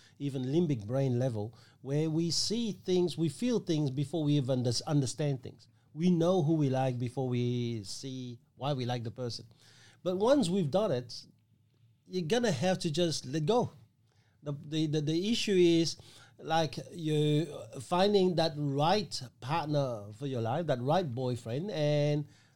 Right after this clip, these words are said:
all along you're gonna ask yourself question. No, once you've decided you've picked the right partner,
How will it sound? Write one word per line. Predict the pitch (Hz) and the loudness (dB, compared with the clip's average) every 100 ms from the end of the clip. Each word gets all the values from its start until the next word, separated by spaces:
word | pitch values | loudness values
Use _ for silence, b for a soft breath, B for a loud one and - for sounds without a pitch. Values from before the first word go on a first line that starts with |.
| - | -14
all | 156 175 185 | -4 2 2
along | 185 208 | 4 2
you're | 196 180 | 2 2
gonna | 180 190 | 2 2
ask | 180 | 0
yourself | 160 185 - | 0 0 0
question. | 220 208 113 135 | -4 -4 -4 -2
No, | 254 196 | 0 0
once | 123 156 202 - | 2 0 0 0
you've | 156 | 0
decided | 143 123 220 262 156 | 0 0 0 0 0
you've | 139 123 - - | 0 -2 -6 -6
picked | 262 240 | -4 -2
the | 196 | -2
right | 147 139 - | 0 -2 -4
partner, | 117 98 110 208 | -4 -4 -4 -6